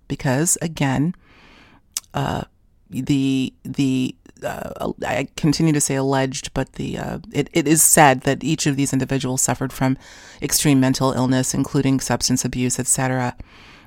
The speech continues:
Uh, so for whatever it's worth,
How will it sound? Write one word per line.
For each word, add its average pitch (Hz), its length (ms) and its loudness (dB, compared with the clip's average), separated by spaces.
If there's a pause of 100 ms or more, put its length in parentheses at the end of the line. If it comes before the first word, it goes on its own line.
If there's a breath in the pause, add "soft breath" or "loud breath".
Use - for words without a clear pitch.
Uh, 135 320 -2 (520)
so 160 380 6 (180)
for 196 200 8
whatever 202 580 10
it's - 260 0
worth, - 500 -4